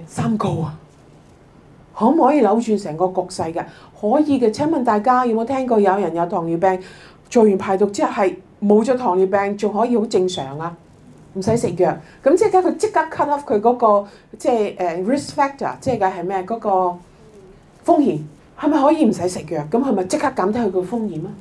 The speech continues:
佢變得更加身體健康。我哋好多個案啊，我哋最容易處理。你話，「阿 Vin，點解你哋最容易處理啊？」因為所有呢啲病歷嘅人呢，係次次都有啲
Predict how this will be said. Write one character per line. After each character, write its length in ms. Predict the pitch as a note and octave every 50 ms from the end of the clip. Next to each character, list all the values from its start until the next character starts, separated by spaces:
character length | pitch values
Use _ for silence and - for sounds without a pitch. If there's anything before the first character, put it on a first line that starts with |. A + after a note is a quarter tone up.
| - - - - - - - - - -
佢 100 | D4 C#4
變 160 | - A#3+ G#3+
得 80 | B3 C#4+
更 180 | D4 A#3 G#3 A3
加 120 | A#3+ B3+
身 180 | B3+ - A#3+ A#3+
體 100 | A#3 G#3
健 180 | G3+ - E3 D#3
康。 260 | D#3 F3 F#3+ F#3 F#3 F#3 - - - - - - -
我 120 | - D4+
哋 100 | D#4+ D#4
好 160 | D#4 B3+ B3
多 140 | B3 D#4+ D#4 D#4
個 120 | - B3
案 420 | A#3 A3 G#3+ G#3 G3 G3 F#3+ F#3+
啊， 40 | G3
我 120 | G#3+ B3+ B3+
哋 120 | D4 -
最 220 | - D4 C4+ B3
容 180 | A#3+ G#3 G3 G3+
易 60 | G3
處 160 | G3 - -
理。 120 | B3 B3+ B3 - - - -
你 80 | A3 C4
話， 120 | D4 C#4+ -
「阿 100 | - E4+
Vin， 160 | G#4+ A#4+ G#4+
點 100 | F4 F4
解 60 | A#4+ A4 G4 E4
你 80 | C#4
哋 60 | B3 B3+
最 140 | C4 B3 G#3+
容 180 | F#3+ E3 E3 E3+
易 60 | F3+
處 160 | F3+ - G#3 G#3
理 180 | G#3 G#3 G3+
啊？」 100 | G3 G3 G3 - - - - - -
因 140 | E4+ A4+ A4
為 100 | G4+ F4
所 240 | E4+ - B3 A#3 C#4
有 140 | D#4 C4
呢 80 | C4 D4
啲 60 | D4+
病 120 | D#4+ E4 E4+ - G3+ F#3 F#3 F#3+ F#3+
歷 120 | F#3 F#3
嘅 140 | - G#3 G3
人 200 | F#3+ E3+ D3 E3
呢， 80 | G#3 D#4 F#4 F#4 - - - - - -
係 180 | - A#3 G#3+ G#3+ - - - - - -
次 180 | - - D#4
次 180 | D4+ B3+ C4+ A#3+
都 140 | - D#4+ D4+
有 80 | B3+
啲 400 | F#3+ F#3+ F#3+ A3+ C4 B3+ B3+ B3